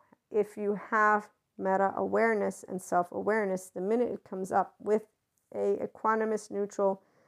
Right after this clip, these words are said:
conversation, that's why you sit neutrality and duality. You don't say the, uh, and even our lovely scientists, people, philosophers, they're all saying we really shouldn't be talking about people as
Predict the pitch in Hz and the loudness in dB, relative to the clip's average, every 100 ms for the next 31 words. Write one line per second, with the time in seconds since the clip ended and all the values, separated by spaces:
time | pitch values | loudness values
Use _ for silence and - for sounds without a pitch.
0 | _ _ _ - 247 233 226 220 214 208 | _ _ _ 4 6 6 4 0 -2 -2
1 | - 180 180 - - 190 190 190 196 190 | -4 -4 -4 -6 -2 0 0 0 -4 -6
2 | - 247 247 - _ _ _ - 190 - | -2 0 0 -6 _ _ _ -12 -10 2
3 | 254 254 247 233 214 196 196 190 175 165 | 6 8 6 4 4 6 6 6 0 -2
4 | 175 220 254 254 254 240 185 175 - _ | 0 2 0 -2 0 0 0 -2 -10 _
5 | _ _ _ _ 208 196 196 190 - 190 | _ _ _ _ -4 0 2 2 4 4
6 | 190 196 214 196 190 185 185 190 185 190 | 4 2 2 2 2 2 2 0 -4 -2
7 | 190 185 190 185 - 202 202 196 - 185 | -2 -2 -6 -12 -14 -10 -6 -6 0 6
8 | 190 190 185 190 180 190 190 190 - 254 | 6 4 -6 -4 -2 2 4 4 2 0
9 | 220 185 196 202 262 262 254 - 247 247 | 2 0 -2 0 2 2 0 4 6 8
10 | 240 240 196 190 214 214 220 208 190 196 | 6 0 -6 -2 6 6 6 2 4 8
11 | 190 185 - _ 247 247 226 208 185 185 | 8 8 4 _ -8 0 2 6 8 8
12 | 190 | 6